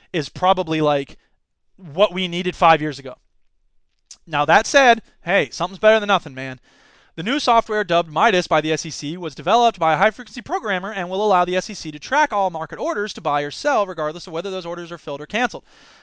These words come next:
Now, a lot of this stuff's getting very technical, even I don't understand it, so whatever. Let's just make through it as soon as we can.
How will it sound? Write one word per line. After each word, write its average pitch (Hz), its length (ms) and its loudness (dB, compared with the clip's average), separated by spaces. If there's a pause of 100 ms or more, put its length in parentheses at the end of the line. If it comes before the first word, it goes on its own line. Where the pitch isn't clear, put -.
(120)
Now, 160 240 4
a 170 60 6
lot 208 80 8
of 220 60 6
this 202 80 -4
stuff's 196 180 0
getting 175 160 -4
very 170 100 0
technical, 175 320 -4
even 139 160 -8
I 147 100 -2
don't 185 120 -4
understand 175 420 -8
it, 160 100 -4
so 135 280 -10
whatever. 131 360 -6
Let's - 160 -14
just 127 120 -16
make 160 360 -6
through 196 140 -8
it 180 40 -6
as 165 100 -10
soon 185 160 -18
as 156 120 -16
we 160 60 -18
can. 143 180 -12